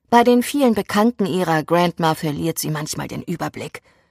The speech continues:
Die Frau hinter der Kasse hingegen scheint dieses Problem nicht zu haben. „Emily,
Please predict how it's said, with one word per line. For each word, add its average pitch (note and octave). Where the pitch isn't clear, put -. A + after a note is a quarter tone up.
Die F#3
Frau E3+
hinter D#3+
der C#3+
Kasse -
hingegen E3
scheint G#3
dieses G#3
Problem A#3
nicht F#3+
zu D#3
haben. C#3+
„Emily, E3+